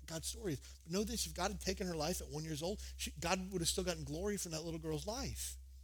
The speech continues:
Because that's what it's all about. It's all about God's glory. So he's saying, as you go through this time,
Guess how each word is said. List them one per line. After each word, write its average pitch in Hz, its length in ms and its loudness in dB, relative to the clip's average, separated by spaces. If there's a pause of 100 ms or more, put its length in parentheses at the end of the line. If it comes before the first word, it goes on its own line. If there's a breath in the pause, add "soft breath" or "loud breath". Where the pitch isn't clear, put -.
(420)
Because 175 160 -2
that's 220 140 2
what 226 80 8
it's 214 100 4
all 214 120 8
about. 262 180 4
It's 220 100 0
all 220 140 8
about 277 240 6
God's 127 240 4
glory. 104 400 0 (1000 soft breath)
So - 120 8
he's 214 100 12
saying, 240 200 12
as 254 140 12
you 254 80 12
go 277 280 12
through 294 220 12
this 262 260 12
time, 240 720 12